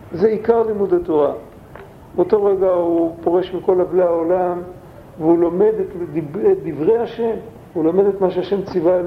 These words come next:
משה, שיצו את בני ישראל, שיחבר את בני ישראל. זה המשמעות של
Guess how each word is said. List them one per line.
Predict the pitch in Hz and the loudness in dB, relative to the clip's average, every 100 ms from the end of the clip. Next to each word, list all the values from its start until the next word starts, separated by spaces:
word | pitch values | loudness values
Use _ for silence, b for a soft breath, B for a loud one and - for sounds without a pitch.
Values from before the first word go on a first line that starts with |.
| 165 | -6
משה, | 151 190 175 | -4 0 0
שיצו | 180 160 - 180 | -2 -8 -2 -2
את | 160 | -2
בני | 156 170 | -2 -2
ישראל, | 156 165 156 | 0 -2 -2
שיחבר | - - 156 180 175 | -4 -6 0 0 0
את | - | -2
בני | 165 | -4
ישראל. | 156 - 165 156 - B B B - | -6 -4 -2 -2 -6 B B B -4
זה | |
המשמעות | 170 175 180 175 | -2 0 -2 -2
של | - | -2